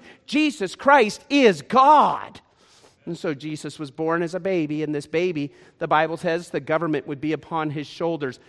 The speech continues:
Notice about his name. It would be called Wonderful. If you believe Jesus is wonderful, say yes. "Oh, his name shall be called Wonderful." He'll be called the Counselor. A counselor is someone who advises.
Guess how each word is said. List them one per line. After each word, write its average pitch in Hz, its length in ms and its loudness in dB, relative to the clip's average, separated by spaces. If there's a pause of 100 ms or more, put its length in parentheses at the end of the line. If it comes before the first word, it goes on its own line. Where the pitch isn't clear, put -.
(140)
Notice 170 340 -6
about 147 300 -4
his 147 300 -8
name. 143 400 -4 (260)
It 170 80 -2
would 160 160 -6
be 156 80 -4
called 139 420 -4
Wonderful. 123 600 -6 (180)
If 170 160 -6
you 160 60 -6
believe 160 300 -6
Jesus 151 420 -10
is 120 160 -16
wonderful, 127 420 -8
say 131 220 -6
yes. 110 680 -10 (460)
"Oh, 190 300 4
his 160 280 -2
name 175 260 0
shall 165 280 0
be 135 180 -8
called 139 420 -2 (120)
Wonderful." 135 1120 -6 (320)
He'll 170 240 -2
be 131 140 -8
called 135 320 -4
the 139 60 -8
Counselor. 117 760 -12 (880)
A 147 60 -6
counselor 180 540 -4
is 143 100 -10
someone 160 320 -6
who 143 120 -6
advises. 135 720 -4